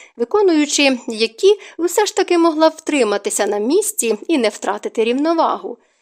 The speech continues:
Того дня я розповіла мамесі про дебют гарбуза і кілька місяців чекала від неї оголошення дня мого дебюту.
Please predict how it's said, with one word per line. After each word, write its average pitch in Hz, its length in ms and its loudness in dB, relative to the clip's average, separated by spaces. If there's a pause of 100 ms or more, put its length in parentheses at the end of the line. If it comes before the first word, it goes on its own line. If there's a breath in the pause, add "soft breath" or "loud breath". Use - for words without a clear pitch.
(200)
Того 208 240 -4
дня 247 180 0
я 320 120 2
розповіла 262 500 2
мамесі 247 480 0
про 277 160 -2
дебют 220 340 0
гарбуза 196 600 -2 (220 loud breath)
і 226 100 -10
кілька 214 300 0
місяців 220 480 0
чекала 220 400 2
від 196 160 0
неї 330 280 2
оголошення 294 760 0
дня 240 320 0
мого 277 340 2
дебюту. 214 600 -4